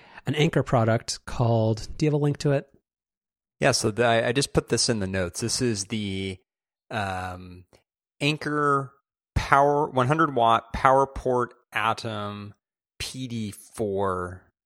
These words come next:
Speaker 2: desktop charger.
Speaker 1: So this, when you posted this, I was like, "This is it." Like, and you even posted, like, "Is this not the white whale?" And I was like, "I think it might be."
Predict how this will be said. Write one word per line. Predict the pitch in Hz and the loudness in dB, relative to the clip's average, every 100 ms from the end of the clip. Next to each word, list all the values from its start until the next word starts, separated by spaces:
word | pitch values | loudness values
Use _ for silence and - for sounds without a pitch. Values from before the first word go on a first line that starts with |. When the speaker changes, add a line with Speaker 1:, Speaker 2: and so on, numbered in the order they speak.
| _ - | _ -6
Speaker 2:
desktop | 90 - - - | -6 -6 -10 -14
charger. | - - - 87 107 - - - - _ _ _ _ _ _ _ | -12 -12 -12 -14 -18 -20 -20 -20 -20 _ _ _ _ _ _ _
Speaker 1:
So | - 135 | 0 4
this, | 185 247 - - - - | 6 4 4 2 0 0
when | 127 | 2
you | 196 | 4
posted | 147 139 123 | 4 4 4
this, | 104 92 - | 2 0 2
I | 131 | 4
was | 120 - | 4 2
like, | 101 90 - - _ _ _ _ _ | 0 -2 -10 -18 _ _ _ _ _
"This | - 98 | 0 2
is | 104 | 4
it." | 170 - _ - - _ _ - | 4 2 _ -20 -20 _ _ 2
Like, | 113 | 4
and | 113 | 4
you | 123 165 | 6 6
even | 131 | 6
posted, | 151 147 - 92 - | 6 6 4 -2 -2
like, | 98 92 - | -4 -4 0
"Is | 120 107 | 0 2
this | 113 - | 2 2
not | 104 - | 0 0
the | 101 | 0
white | 101 113 | 0 0
whale?" | 110 98 104 - - | 0 0 -4 -14 -4
And | 117 123 | -2 0
I | 110 | 0
was | 107 | 2
like, | 107 95 _ _ _ _ _ _ _ _ - | 0 0 _ _ _ _ _ _ _ _ -2
"I | 165 | 0
think | 104 123 | 2 2
it | |
might | 143 240 - | 2 2 2
be." | 90 92 | 0 -2